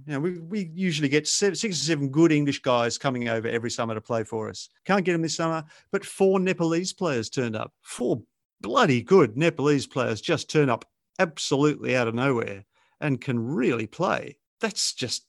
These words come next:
extraordinary and brilliant. And, um, you know, build it and they will come.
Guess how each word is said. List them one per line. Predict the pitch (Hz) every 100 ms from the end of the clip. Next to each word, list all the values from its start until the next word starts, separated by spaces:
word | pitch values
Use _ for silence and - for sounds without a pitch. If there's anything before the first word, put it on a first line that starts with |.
| _
extraordinary | - - - - 302 208 131 101 180
and | 202 196
brilliant. | 285 190 104 - _ -
And, | 160 160 156
um, | 160 156 156 151 143 _ _ _
you | -
know, | 127 165 135
build | 175 175
it | 180
and | 170
they | 175
will | 180
come. | - 175 131